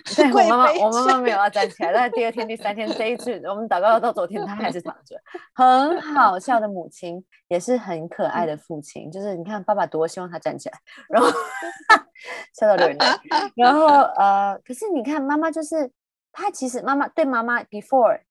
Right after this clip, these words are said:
Speaker 1: 疫情的时候，她是个一到日都在外面的人。但是
Speaker 2: 嗯，对他们来讲，
Speaker 1: after 疫情
Speaker 2: 现在好辛苦哦。
Speaker 1: 很辛苦，可是你知道她刚刚打完一通电话，她有多快乐吗？她只不过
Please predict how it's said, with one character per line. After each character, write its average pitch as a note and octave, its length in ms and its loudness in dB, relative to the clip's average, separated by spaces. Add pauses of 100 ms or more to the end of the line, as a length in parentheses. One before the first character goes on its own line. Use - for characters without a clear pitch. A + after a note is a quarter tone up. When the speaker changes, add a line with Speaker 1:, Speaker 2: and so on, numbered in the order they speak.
Speaker 1:
疫 A3+ 160 -8
情 D#3+ 300 -14
的 E3 100 -12
时 F3+ 100 -10
候， F3 80 -6
她 A#3 140 -10
是 B3+ 120 -2
个 A#3 60 0
一 A3+ 160 -4
到 G#3+ 440 0
日 G3+ 220 -8
都 F3 120 -4
在 F3 140 -8
外 E3+ 140 -4
面 D#3 160 -12
的 - 100 -18
人。 - 240 -20 (1120)
但 G3+ 80 0
是 E3+ 80 -4
Speaker 2:
嗯， E3+ 140 -2
对 A3+ 100 2
他 A#3 60 0
们 G#3+ 100 2
来 G3+ 140 0
讲， F#3+ 120 -6
Speaker 1:
after - 40 -8
疫 - 0 -
情 - 20 -8
Speaker 2:
现 G#3+ 160 -2
在 F#3 60 -4
好 F3 100 -4
辛 F#3 320 -2
苦 E3+ 300 -10
哦。 E3 80 -8 (160)
Speaker 1:
很 F3+ 80 -6
辛 A3+ 200 -6
苦， A#3 120 -4
可 A3+ 100 -6
是 D#4+ 140 -4
你 B3+ 100 0
知 - 60 -10
道 C4 80 -4
她 C#4 80 -8
刚 C#4 180 -8
刚 C#4 100 -8
打 G3 160 -6
完 F#3 160 -6
一 G#3 40 -12
通 A#3 180 -12
电 A#3 180 -8
话， A3+ 140 -10
她 A#3+ 160 -14
有 A3 80 -14
多 F3+ 260 -14
快 A3 380 -14
乐 G#3 240 -14
吗？ E3 380 -18 (760)
她 D#4+ 140 -12
只 A3+ 160 -14
不 G3+ 160 -14
过 C4+ 340 0